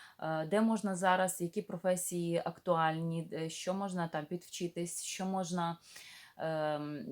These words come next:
де можна більше заробити, що зараз в тренді, що зараз в моді, е, що користується попитом. І в тій сфері десь якось починаю, е, рухатись.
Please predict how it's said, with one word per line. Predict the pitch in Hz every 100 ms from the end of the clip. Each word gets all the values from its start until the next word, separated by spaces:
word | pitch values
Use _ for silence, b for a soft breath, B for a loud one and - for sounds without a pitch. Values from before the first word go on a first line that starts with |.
| 175
де | 196
можна | 190 180 185
більше | 165 190 - 175
заробити, | 185 180 170 165 160 - 170 175 170
що | - 190
зараз | 190 196 202 -
в |
тренді, | - 175 160 165 160 170
що | 170 - 185 185
зараз | 190 196 196 170
в | 170
моді, | 170 160 151 165 175 175 B B B
е, | 160 160 160 160 160
що | - 196
користується | 190 202 196 202 196 185 190
попитом. | - 170 170 190 202 B B _
І | 269 294
в |
тій | - 240
сфері | 214 233 247 247
десь | 190 190 190
якось | 185 185
починаю, | - 175 - 175 175 175 165
е, | 160 151 _ 156 147 147 147
рухатись. | 165 180 - 139 - -